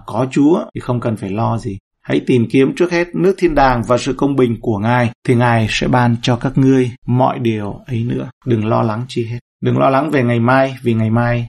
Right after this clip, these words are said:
sẽ có việc ngày mai, sự khó nhọc của ngày nào đủ cho ngày đó.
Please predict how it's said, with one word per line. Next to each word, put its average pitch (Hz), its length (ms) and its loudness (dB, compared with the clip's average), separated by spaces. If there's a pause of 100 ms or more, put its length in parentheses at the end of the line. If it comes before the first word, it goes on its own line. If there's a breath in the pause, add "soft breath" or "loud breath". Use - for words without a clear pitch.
sẽ 143 120 -6
có 147 120 0
việc 139 200 2
ngày 120 140 2
mai, 135 340 2
sự 131 140 -4
khó 139 180 0
nhọc 160 260 2
của 117 120 2
ngày 113 200 2
nào 113 440 2
đủ 107 300 0
cho 123 120 -2
ngày 107 180 0
đó. 101 240 -4